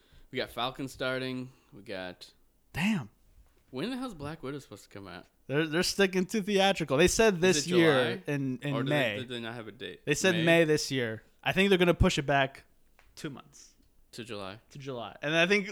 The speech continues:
Speaker 2: then they're
Speaker 1: Then
Speaker 2: gonna be
Speaker 1: it's
Speaker 2: like,
Speaker 1: over?
Speaker 2: they're, they're either gonna keep it there or they're gonna push it back to twenty twenty-two.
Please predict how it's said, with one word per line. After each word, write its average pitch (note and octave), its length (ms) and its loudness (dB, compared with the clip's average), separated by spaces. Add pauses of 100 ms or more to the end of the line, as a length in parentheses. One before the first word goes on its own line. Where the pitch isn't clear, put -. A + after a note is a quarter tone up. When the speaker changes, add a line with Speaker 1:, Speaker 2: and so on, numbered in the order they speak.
Speaker 2:
then F3+ 500 8
they're E3 120 6
Speaker 1:
Then - 40 4 (100)
Speaker 2:
gonna - 20 2
be E3+ 80 6
Speaker 1:
it's D#3+ 80 4
Speaker 2:
like, D#3 160 6
Speaker 1:
over? B2+ 140 -4 (760)
Speaker 2:
they're, E3 380 4
they're F3 140 6
either G3+ 100 8
gonna F#3 140 6
keep A#3 300 -4
it G#3 100 0
there G3+ 220 8
or F3 60 8
they're F3 120 0
gonna F#3 160 2
push E3 260 -2
it F#3 80 2
back D#3 200 8
to C#3+ 100 -4
twenty C3+ 300 2
twenty-two. A#2 540 -6